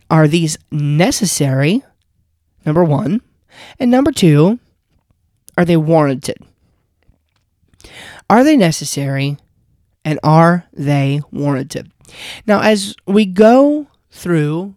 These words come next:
this lesson, what we're going to do in, in a detail that I did not do in the article is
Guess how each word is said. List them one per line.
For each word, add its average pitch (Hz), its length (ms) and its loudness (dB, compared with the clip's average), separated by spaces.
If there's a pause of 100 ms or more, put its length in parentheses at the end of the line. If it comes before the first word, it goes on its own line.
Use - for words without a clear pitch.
(120)
this 156 580 -8 (100)
lesson, 147 520 -6 (240)
what 175 240 2
we're 226 160 6
going 233 160 2
to 175 100 2
do 143 300 0
in, 151 220 -2 (100)
in 156 140 0
a 151 80 2
detail 160 500 0
that 147 140 -2
I 147 80 -2
did 139 160 -6
not 180 260 -2
do 147 180 -4
in 143 140 -2
the 135 140 -2
article 139 560 0 (320)
is 165 200 -4